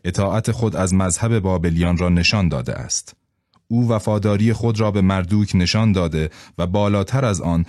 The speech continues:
خود را برگزیده بزرگترین خدایان معرفی کرده است. او با این کار روحانیت و مردم را طرفدار خود و پسرش کرده است.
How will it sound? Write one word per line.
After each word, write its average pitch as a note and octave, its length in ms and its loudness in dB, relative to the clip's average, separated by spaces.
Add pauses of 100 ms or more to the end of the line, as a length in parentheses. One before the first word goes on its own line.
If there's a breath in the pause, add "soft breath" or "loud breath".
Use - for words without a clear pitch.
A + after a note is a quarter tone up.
(160 loud breath)
خود A#2 300 -2
را A#2 100 0
برگزیده F#2+ 800 0
بزرگترین F#2+ 840 0
خدایان F2+ 500 0
معرفی D2 500 -4
کرده C2+ 360 -8
است. - 420 -12 (840)
او E2 160 -4
با E2+ 180 0
این E2 160 2
کار G2 380 -2 (300 loud breath)
روحانیت F#2+ 800 2
و G2+ 100 0
مردم G2 440 2
را G#2 160 -2
طرفدار G2+ 560 -2
خود G2+ 260 -2
و F#2 120 -2
پسرش F#2+ 500 -2
کرده D2+ 320 -6
است. - 400 -12